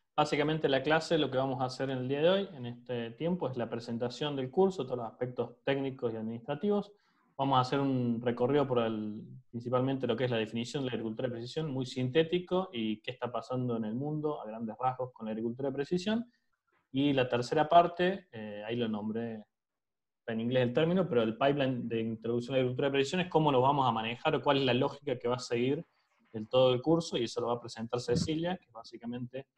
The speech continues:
eh, cuál va a ser la lógica de trabajo que vamos a seguir a través de todos los trabajos prácticos. Y después de eso ya, eh, queda abierto para que comiencen con el trabajo práctico.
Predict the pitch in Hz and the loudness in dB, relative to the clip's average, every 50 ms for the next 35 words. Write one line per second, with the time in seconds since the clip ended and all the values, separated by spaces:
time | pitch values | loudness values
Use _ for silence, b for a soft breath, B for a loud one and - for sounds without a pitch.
0 | _ _ _ _ _ _ - 110 107 107 - 135 143 135 127 - 139 127 127 139 | _ _ _ _ _ _ -14 -12 -12 -6 -2 0 2 2 0 2 2 2 2 2
1 | 143 - 135 127 131 120 120 123 127 127 143 151 151 151 - - 175 180 180 - | 2 0 0 0 0 0 2 2 4 6 8 8 6 6 2 -2 -4 -4 -4 -6
2 | 113 117 120 123 120 120 - - 120 123 135 147 139 123 120 120 120 123 110 117 | -6 -6 -4 -4 -4 -6 -6 -6 -6 -4 -4 -4 -6 -6 -8 -6 -6 -6 -6 -6
3 | - 131 131 127 123 123 131 127 - _ _ _ _ _ - 120 113 113 113 - | -4 -4 -2 -2 -2 -4 -4 -6 -10 _ _ _ _ _ -12 -8 -8 -8 -8 -10
4 | 110 - _ 113 104 - _ _ _ _ _ _ _ 120 120 123 123 151 156 151 | -14 -16 _ -20 -20 -20 _ _ _ _ _ _ _ -8 -8 -6 -2 0 2 4
5 | 151 151 151 151 - 180 160 131 123 123 131 - - _ _ _ _ _ _ _ | 4 4 2 0 -2 -4 -4 -4 -4 -6 -6 -8 -12 _ _ _ _ _ _ _
6 | _ _ _ 175 180 107 104 101 98 - 123 123 123 120 123 123 123 123 127 123 | _ _ _ -16 -14 -12 -12 -14 -8 -4 -2 0 0 0 0 0 -2 -2 -4 -6
7 | 110 113 110 107 104 - 110 113 _ _ _ _ _ _ - 107 110 110 113 117 | -6 -8 -12 -14 -16 -18 -20 -20 _ _ _ _ _ _ -12 -10 -8 -8 -8 -10
8 | - - 120 113 120 123 123 - _ _ - - - 107 104 202 - 214 214 208 | -12 -12 -10 -10 -10 -10 -12 -16 _ _ -20 -20 -18 -16 -16 -16 -14 -16 -16 -16
9 | 104 110 - - - _ _ _ | -16 -18 -20 -20 -20 _ _ _